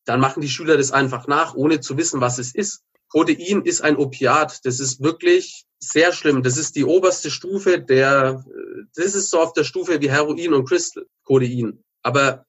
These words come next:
da es ja lila ist und einfach nur getrunken werden kann und ein Hustensaft ist, da macht sich ja jeder lächerlich. Also, haha, ich trinke einen Hustensaft, super.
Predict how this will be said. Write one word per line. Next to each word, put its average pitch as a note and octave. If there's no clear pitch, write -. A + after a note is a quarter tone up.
da D3
es F3
ja D3+
lila F#3+
ist C3+
und C3
einfach D3+
nur D3
getrunken F3+
werden C3+
kann C3
und A#2+
ein C3
Hustensaft D3+
ist, -
da G#2
macht C3+
sich C3+
ja B2
jeder B2
lächerlich. C3
Also, A2+
haha, C#3+
ich C3
trinke C#3+
einen C#3
Hustensaft, B2+
super. C#3+